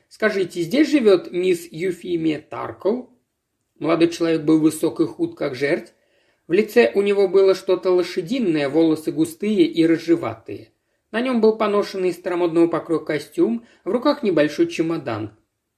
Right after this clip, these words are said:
«Вы не ошиблись», дружелюбно улыбнулся Эллери. «Входите, входите. Могу я узнать ваше имя?»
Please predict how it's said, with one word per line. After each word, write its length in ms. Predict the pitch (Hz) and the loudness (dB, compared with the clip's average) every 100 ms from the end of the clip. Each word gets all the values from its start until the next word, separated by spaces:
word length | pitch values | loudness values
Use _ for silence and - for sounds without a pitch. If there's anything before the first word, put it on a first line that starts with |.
| _ _ | _ _
«Вы 160 | - 135 | -8 -4
не 100 | 139 | -2
ошиблись», 600 | 160 - 131 127 120 - _ _ _ | -2 0 0 0 -2 -4 _ _ _
дружелюбно 640 | 156 170 170 175 151 156 | 4 4 6 4 4 2
улыбнулся 800 | 175 170 160 151 156 160 156 170 - | -2 0 0 0 0 -2 -2 -10 -8
Эллери. 460 | 151 135 131 135 - | -8 -6 -4 -6 -6
«Входите, 400 | 147 139 233 - | -8 -4 -4 -6
входите. 600 | - 143 214 233 156 - - _ | -4 -4 -2 0 0 -2 -16 _
Могу 180 | 196 277 | -4 0
я 160 | 240 190 | 6 6
узнать 340 | 175 160 156 | 4 0 -2
ваше 260 | 139 - 139 | -4 -4 -8
имя?» 500 | - 120 117 160 | -8 -10 -10 -10